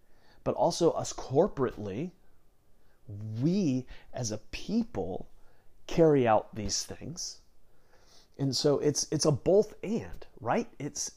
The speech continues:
it's, it's corporate and individual. And we have to deal with both of these things.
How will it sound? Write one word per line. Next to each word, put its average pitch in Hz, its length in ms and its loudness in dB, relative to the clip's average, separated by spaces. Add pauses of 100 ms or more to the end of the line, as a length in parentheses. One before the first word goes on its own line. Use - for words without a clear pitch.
it's, - 320 -4 (560)
it's 127 140 -6
corporate 208 600 2
and 170 360 -6
individual. 92 800 -10 (420)
And 123 100 0
we 175 120 6
have 180 220 -2
to 156 80 2
deal 143 320 4
with 135 240 4
both 165 300 8
of 117 140 2
these 104 280 0
things. 90 380 -10